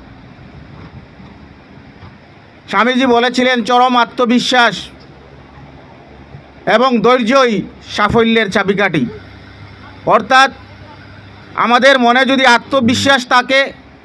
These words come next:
আমরা যদি একটু ধৈর্য ধরতে পারি, তাহলে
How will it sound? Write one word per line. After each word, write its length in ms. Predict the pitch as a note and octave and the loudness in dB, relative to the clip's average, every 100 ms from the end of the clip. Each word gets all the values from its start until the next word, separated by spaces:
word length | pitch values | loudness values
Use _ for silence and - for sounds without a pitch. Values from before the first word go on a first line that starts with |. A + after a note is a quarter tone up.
| - - - - - | -20 -20 -20 -18 -6
আমরা 380 | F#3+ B3+ C#4 B3 | -2 2 2 2
যদি 240 | C4+ C4+ | 2 2
একটু 300 | C4+ C4 C#4 | 2 0 0
ধৈর্য 560 | A#3 C4 G#3+ C#4 C#4 - | 2 2 2 2 2 0
ধরতে 320 | G#3+ B3+ - C4+ | -2 -2 0 2
পারি, 440 | B3+ A#3+ C#4 C#4 - - - - - - - | 4 4 2 -4 -8 -12 -12 -16 -18 -20 -6
তাহলে 600 | G#3+ A#3+ C4 B3+ C4 A#3 | 0 2 2 2 0 -2